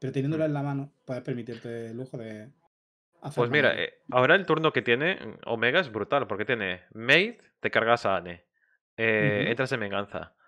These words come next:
Speaker 2: Juegas Signa, juegas Escorpión y, y el hechizo de,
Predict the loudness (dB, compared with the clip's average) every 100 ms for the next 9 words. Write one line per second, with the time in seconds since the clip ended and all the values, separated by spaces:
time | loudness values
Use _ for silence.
0 | _ -20 0 2 4 2 0 -2 -2 -6
1 | -6 0 2 2 -2 -2 2 2 2 -2
2 | _ _ _ _ _ _ _ _ -2 0
3 | 0 0 -2 -2 -2 -4 -8 -14 -8 -6
4 | -4 -4 -2 0 0 0 -2 -2 -4 -6